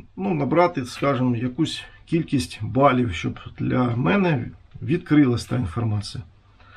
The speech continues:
Але як я новічок у цій, у цій справі, то, ну, для мене, скажімо, дуже складно набрати ці бали, бо не хочеться, ну, задавати, е, питань, в яких я нічого не розумію.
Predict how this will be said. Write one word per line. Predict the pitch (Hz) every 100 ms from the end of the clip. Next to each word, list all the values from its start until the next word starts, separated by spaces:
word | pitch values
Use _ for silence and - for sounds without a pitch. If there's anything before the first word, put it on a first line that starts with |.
| - - -
Але | - 170 190
як | 165 160 - - -
я | 151 147
новічок | 123 123 127 127 233 254
у | 330
цій, | - 208 202 170 -
у | 156
цій | - 185
справі, | - - 170 165
то, | 156 - 170 185 170 135 - - _ - - - - 147
ну, | 196 190 120
для | 131 143
мене, | 214 247
скажімо, | - 165 139 131
дуже | 156 170 151
складно | - 127 127 117 113 104
набрати | 110 113 160 185
ці | - - 143
бали, | 117 117 90 113
бо | - 127
не | 131
хочеться, | 165 160 - 147 123 - -
ну, | 170 180 113
задавати, | 131 127 143 170 170 143 135 123 - - - - - -
е, | 123 120 113 87 - - - - - - - - -
питань, | 151 127 190 208 196 165 - -
в | 139
яких | 131 180 170
я | 139 147
нічого | 135 123 143 127
не | 117 123
розумію. | 120 104 117 104 90